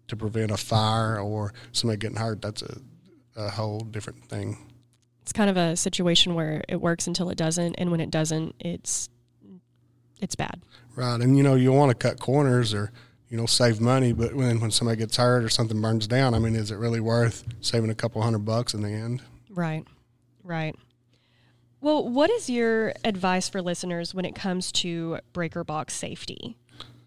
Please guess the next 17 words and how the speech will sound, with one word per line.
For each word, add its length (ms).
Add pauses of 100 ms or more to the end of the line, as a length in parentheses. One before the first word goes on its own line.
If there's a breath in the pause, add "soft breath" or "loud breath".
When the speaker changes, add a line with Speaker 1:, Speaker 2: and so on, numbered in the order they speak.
(560 loud breath)
Speaker 1:
Um, 320 (140)
in 100
your 140
house, 420 (140)
you 100
know, 320 (640)
know 200
where 200
it's 140
at. 340 (720 loud breath)
Uh, 320 (1200 loud breath)
if 360 (720)
labeling 580
your 120
breakers 500
to 100
know, 360